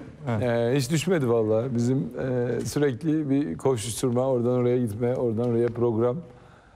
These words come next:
Speaker 2: İşte vet-, vatandaşımızla buluştuk, esnafımızla buluştuk. Sürekli bir böyle, e, hani s-, kolumda da bakıyordum.
Speaker 1: Evet.
Speaker 2: Nabız böyle hep yüksekte yani.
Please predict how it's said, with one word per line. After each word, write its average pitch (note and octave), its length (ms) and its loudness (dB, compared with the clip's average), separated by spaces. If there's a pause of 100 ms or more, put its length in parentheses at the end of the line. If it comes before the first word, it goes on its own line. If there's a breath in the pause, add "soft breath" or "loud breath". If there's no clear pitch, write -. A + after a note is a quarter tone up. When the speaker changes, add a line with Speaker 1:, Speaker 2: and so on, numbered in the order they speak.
(240 loud breath)
Speaker 2:
İşte F#2+ 240 -2
vet-, A#2+ 300 0
vatandaşımızla A#2 1040 0
buluştuk, A#2 420 -4
esnafımızla A#2 680 0
buluştuk. A#2 420 -2 (600 loud breath)
Sürekli F3+ 560 0
bir C#3+ 100 0
böyle, C#3 240 4 (300)
e, A#2+ 640 0
hani B2+ 260 0
s-, C#3+ 280 -4 (300)
kolumda B2+ 380 2
da C3+ 100 0
bakıyordum. B2+ 440 0
Speaker 1:
Evet. G#2+ 420 -6
Speaker 2:
Nabız C#3+ 380 0
böyle D3 280 4
hep E3 140 -4
yüksekte G3 480 2
yani. B2+ 280 2